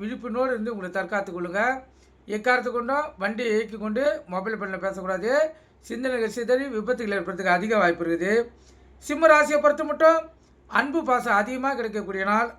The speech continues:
அற்புதமான நாள். கணவன் மனைவியிடையே என்றைக்கும் இல்லாத அளவுக்கு இன்று நெருக்கம் அதிகமா இருக்கும். அதேபோல்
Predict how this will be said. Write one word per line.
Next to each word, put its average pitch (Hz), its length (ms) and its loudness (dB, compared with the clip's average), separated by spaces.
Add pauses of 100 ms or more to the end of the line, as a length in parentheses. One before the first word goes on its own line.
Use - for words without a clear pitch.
(140)
அற்புதமான 240 480 -4 (140)
நாள். 220 180 2 (480)
கணவன் 302 400 4
மனைவியிடையே 254 580 2 (1040)
என்றைக்கும் 285 460 -4
இல்லாத 233 320 2
அளவுக்கு 220 360 -2 (320)
இன்று 208 260 -6 (1000)
நெருக்கம் 240 440 -2
அதிகமா 196 360 -4
இருக்கும். 226 360 -4 (680)
அதேபோல் 208 440 0